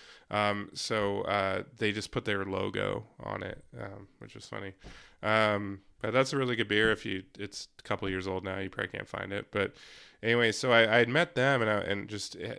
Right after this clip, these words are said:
talking with them about what they wanted to do, and I, I was sold on them. I knew they were, they, one of them I worked at Jester King, which is, uh, one of the best, uh, saison wild ale makers in the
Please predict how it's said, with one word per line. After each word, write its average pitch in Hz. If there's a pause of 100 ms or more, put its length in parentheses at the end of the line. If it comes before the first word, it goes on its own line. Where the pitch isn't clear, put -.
talking 127
with 101
them 107
about 98
what 107
they 104
wanted 101
to 104
do, 110
and 98
I, 92
I 104
was 104
sold 98
on 98
them. 98
I 98
knew 101
they 98
were, 98
they, 107 (560)
one 120
of 117
them 117
I 104
worked 107
at 101
Jester 98
King, 98
which 104
is, 101
uh, 101 (380)
one 107
of 98
the 98
best, 98
uh, 101
saison 101
wild 98
ale 95
makers 98
in 95
the 98